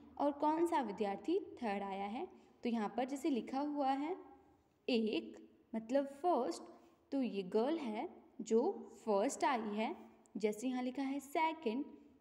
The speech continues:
मतलब दूसरे स्थान पर कौन सी लड़की है ये, और third पे एक बॉय है मतलब ये तीसरे स्थान पर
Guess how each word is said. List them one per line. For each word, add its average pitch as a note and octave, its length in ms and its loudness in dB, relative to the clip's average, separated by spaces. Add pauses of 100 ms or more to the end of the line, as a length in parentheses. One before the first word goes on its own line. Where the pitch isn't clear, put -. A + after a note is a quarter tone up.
(140)
मतलब A3 360 0
दूसरे G#3 360 -2
स्थान D4 240 -2
पर D#4 140 -2
कौन D#4 340 0
सी E4+ 100 0
लड़की D#4 380 0
है F4 140 0 (320)
ये, G3+ 280 -8 (560)
और A3 140 6 (100)
third F#3+ 300 0 (100)
पे A3+ 60 0 (160)
एक F#4+ 260 2 (380)
बॉय G3+ 400 2
है D#4 460 0 (420)
मतलब G#3+ 320 -2
ये B3+ 140 0 (120)
तीसरे C4 500 2
स्थान G#3 340 -4
पर E4+ 220 0